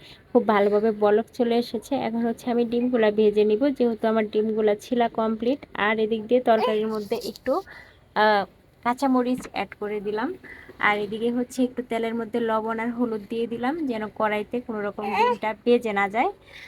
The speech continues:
বাইজা যাইলে কিন্তু ভালো লাগে না দেখতে, সৌন্দর্যটাই নষ্ট হয়ে যায়। তো সেজন্য হচ্ছে আমি একটু লবণ অ্যাড করেছি। আর এইভাবে তোমরা করে দেখবে, বেজে দেখবে, খুব সুন্দর হয় কিন্তু।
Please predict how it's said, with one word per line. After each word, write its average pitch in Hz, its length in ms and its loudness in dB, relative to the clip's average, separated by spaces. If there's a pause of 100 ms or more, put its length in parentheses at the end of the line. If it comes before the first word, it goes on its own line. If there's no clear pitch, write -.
(300)
বাইজা 247 300 6
যাইলে 247 260 0
কিন্তু 247 280 -2 (140)
ভালো 220 260 0
লাগে 208 220 -2
না 208 180 -2
দেখতে, 196 360 -6
সৌন্দর্যটাই 233 760 0
নষ্ট 214 360 -4
হয়ে 240 300 0
যায়। 208 260 -2 (600)
তো 233 80 -4 (120)
সেজন্য 208 480 -2
হচ্ছে 233 400 -6
আমি 202 220 -2
একটু 202 160 -8
লবণ 208 320 0
অ্যাড 208 240 -4
করেছি। 202 400 -6 (180)
আর 185 220 -2
এইভাবে 202 380 -4
তোমরা 208 340 -6
করে 214 240 -4
দেখবে, 202 300 -4
বেজে 190 300 -6
দেখবে, 196 260 -4
খুব 262 200 -6
সুন্দর 190 360 -2
হয় 196 220 -2
কিন্তু। 175 280 -8